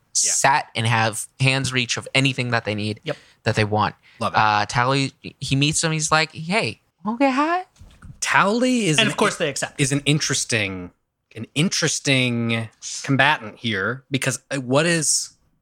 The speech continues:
Speaker 1: what is his upper limit? What is his tolerance? He's a towel. It's gotta be,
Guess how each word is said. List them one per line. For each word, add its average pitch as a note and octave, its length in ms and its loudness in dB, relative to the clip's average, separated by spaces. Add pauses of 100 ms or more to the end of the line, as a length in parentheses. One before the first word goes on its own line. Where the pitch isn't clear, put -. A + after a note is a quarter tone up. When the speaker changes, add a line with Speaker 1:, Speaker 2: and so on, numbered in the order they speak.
(140)
Speaker 1:
what C3+ 200 0
is - 160 0
his C3 120 0
upper B2+ 300 -2
limit? G#2 300 -2
What B2+ 120 0
is D3 120 0
his B2 120 -2
tolerance? A#2 720 0
He's C#3+ 200 0
a B2 40 -2
towel. G#2 440 2
It's F#2 100 -8
gotta A#2 220 -2
be, G#2 420 -4